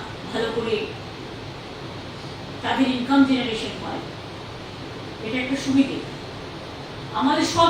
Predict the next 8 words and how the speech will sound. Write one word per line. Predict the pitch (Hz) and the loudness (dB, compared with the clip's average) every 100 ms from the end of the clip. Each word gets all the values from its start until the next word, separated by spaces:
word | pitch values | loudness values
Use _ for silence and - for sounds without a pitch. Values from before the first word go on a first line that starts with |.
| 339 | 8
উৎস-, | 339 - 320 | 4 0 -2
উৎসবে | - 320 285 - 143 - - - - - - - - - - - - - - - - - 220 | -2 2 2 2 -2 -4 -10 -10 -10 -10 -10 -10 -10 -10 -10 -8 -8 -8 -8 -10 -10 -8 0
যখন | 247 320 285 | 2 6 8
ঈদ | 330 262 | 8 8
হয়, | 269 277 - - - - - - - - - | 4 2 0 -6 -10 -10 -10 -10 -10 -8 -2
আপনারা | 277 269 269 262 | 2 6 6 6
জানেন | 254 254 294 - | 4 4 4 2
ফলমূল | - 254 254 247 262 | 4 4 6 6 4